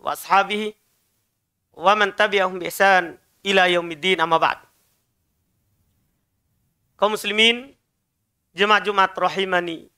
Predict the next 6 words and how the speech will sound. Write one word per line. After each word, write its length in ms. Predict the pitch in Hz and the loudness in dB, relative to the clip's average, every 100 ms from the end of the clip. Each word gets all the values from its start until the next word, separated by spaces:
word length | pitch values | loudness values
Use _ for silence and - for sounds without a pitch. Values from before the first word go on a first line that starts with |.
| _ | _
wa 160 | 160 175 | -4 -2
rahimakumullah. 720 | 175 165 160 165 156 143 139 _ _ _ _ _ _ _ _ _ _ _ _ _ _ _ _ _ _ _ _ _ _ _ _ _ _ _ _ _ _ _ _ _ 202 | -2 -6 -8 -8 -12 -12 -16 _ _ _ _ _ _ _ _ _ _ _ _ _ _ _ _ _ _ _ _ _ _ _ _ _ _ _ _ _ _ _ _ _ 0
Allah 200 | 226 247 | 4 4
Subhanahu 560 | 226 202 240 233 202 202 | 2 2 4 4 0 2
wa 80 | 190 | 2
taala 560 | 196 208 190 175 170 | 4 4 4 2 -2